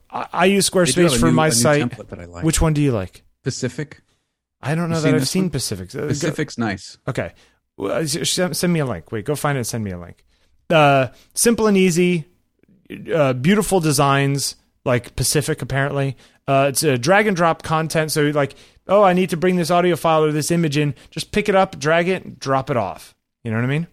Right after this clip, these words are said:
Speaker 1: It is actually pretty impressive, the drag and drop stuff. Could you imagine coding that? Ugh.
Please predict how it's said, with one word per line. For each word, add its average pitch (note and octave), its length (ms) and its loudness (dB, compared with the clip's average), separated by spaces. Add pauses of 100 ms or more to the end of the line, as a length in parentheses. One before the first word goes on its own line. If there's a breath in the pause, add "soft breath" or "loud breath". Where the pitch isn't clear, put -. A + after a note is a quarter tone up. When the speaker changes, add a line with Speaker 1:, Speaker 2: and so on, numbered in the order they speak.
(500)
Speaker 1:
It D#3+ 120 -2
is G3+ 180 0
actually D3+ 380 0
pretty B2+ 220 -4
impressive, G#2 440 -4
the G#2 80 -6
drag G2+ 200 -4
and F#2+ 120 -6
drop G2+ 180 -6
stuff. - 160 -16
Could E3+ 100 -8
you A#3+ 60 -6
imagine F3+ 260 -2
coding F#2+ 360 -6
that? F#2+ 200 -8 (200)
Ugh. - 320 -12